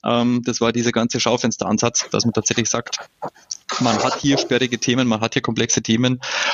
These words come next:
und versucht das aber wirklich nach außen zu tra-, zu tragen, wie ein Schaufenster der Energiewende, mit neuen Formaten für ein neues Publikum, mit viel Innovationsgeist. Da haben wir, glaub ich, auch alle persönlich ganz, ganz viel gelernt, ähm, wie wir über unsere Arbeit auch sprechen können und somit auch mehr Leute erreichen können.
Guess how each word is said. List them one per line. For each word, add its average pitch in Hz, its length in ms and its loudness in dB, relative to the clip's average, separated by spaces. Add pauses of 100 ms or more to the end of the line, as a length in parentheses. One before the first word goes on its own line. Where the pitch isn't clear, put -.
(160)
und 123 180 2
versucht 143 440 0
das 135 120 -4
aber 117 260 0
wirklich 123 220 -4
nach 110 140 0
außen 127 360 0
zu - 100 -4
tra-, - 260 -2
zu - 120 -4
tragen, 101 300 -2
wie 107 100 4
ein 104 100 0
Schaufenster 113 440 -2
der 110 100 2
Energiewende, 107 520 0
mit 107 160 -6
neuen 120 220 2
Formaten 110 500 -2
für 110 140 0
ein 107 80 2
neues 110 240 2
Publikum, 120 420 -2
mit 113 120 0
viel 117 160 0
Innovationsgeist. 110 840 0 (300)
Da 98 160 0
haben 117 100 0
wir, 120 100 0
glaub 113 200 0
ich, 113 100 -2
auch 98 140 -4
alle 110 160 2
persönlich 117 560 0
ganz, 113 260 0
ganz 107 240 0
viel 120 180 -2
gelernt, 110 520 2 (140)
ähm, 104 440 2
wie 113 160 -2
wir 113 140 2
über 110 200 0
unsere 107 220 0
Arbeit 101 240 0
auch 101 60 0
sprechen - 340 -2
können 113 300 2
und 104 100 -4
somit 107 240 2
auch - 140 -2
mehr 101 160 4
Leute 98 260 2
erreichen - 380 -2
können. - 260 0